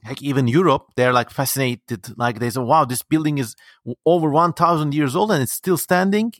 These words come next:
And yeah, and people, um, have kebabs in the backside. And, I mean, in that respect, it's been a great, uh, fortune for me, I guess.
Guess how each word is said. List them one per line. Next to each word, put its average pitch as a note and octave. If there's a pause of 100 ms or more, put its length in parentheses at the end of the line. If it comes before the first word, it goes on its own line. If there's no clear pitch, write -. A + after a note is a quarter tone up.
(180)
And B2+ (140)
yeah, D3 (280)
and A2+ (580)
people, C3
um, A2 (180)
have B2
kebabs D3
in B2
the A#2
backside. C#3+
And, A2+ (840)
I D3+
mean, E3+
in F3+
that A#3
respect, G3
it's -
been E3+
a D3
great, D3
uh, A#2+ (460)
fortune F3
for G2+
me, G2+
I G2
guess. C#3+